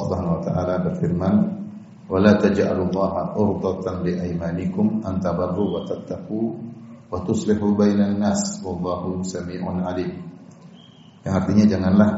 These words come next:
kalian menjadikan nama Allah dalam sumpah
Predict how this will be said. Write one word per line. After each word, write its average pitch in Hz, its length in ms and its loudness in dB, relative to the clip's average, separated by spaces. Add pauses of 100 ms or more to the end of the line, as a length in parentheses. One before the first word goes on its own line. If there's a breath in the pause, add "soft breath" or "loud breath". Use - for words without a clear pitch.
kalian 90 560 2
menjadikan 87 460 0 (420)
nama 87 320 0
Allah 85 300 2 (1000)
dalam 104 320 4
sumpah 98 380 4